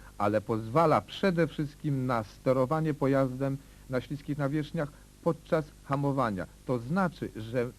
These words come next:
hamując możemy kierować samochodem, możemy ominąć przeszkodę, co dotychczas bez A B S-u było niemożliwe.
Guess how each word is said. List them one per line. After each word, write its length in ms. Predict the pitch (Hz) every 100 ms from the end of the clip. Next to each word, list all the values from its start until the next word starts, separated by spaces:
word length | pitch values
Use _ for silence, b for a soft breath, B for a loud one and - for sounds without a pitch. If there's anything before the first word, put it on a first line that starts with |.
| - -
hamując 680 | 131 147 220 185 104 95 - -
możemy 580 | 135 143 139 208 196 208
kierować 540 | - 220 185 113 95
samochodem, 480 | 104 98 95 107 117
możemy 340 | 127 143 -
ominąć 480 | 139 170 214 156 117
przeszkodę, 600 | - 104 - 104 85 87 -
co 120 | - 147
dotychczas 720 | 147 151 190 190 - 127 123
bez 380 | 120 127 104 -
A 120 | 117 110
B 220 | 139 196
S-u 320 | 175 - 113
było 340 | 123 131 127
niemożliwe. 760 | 110 139 175 123 98 85 73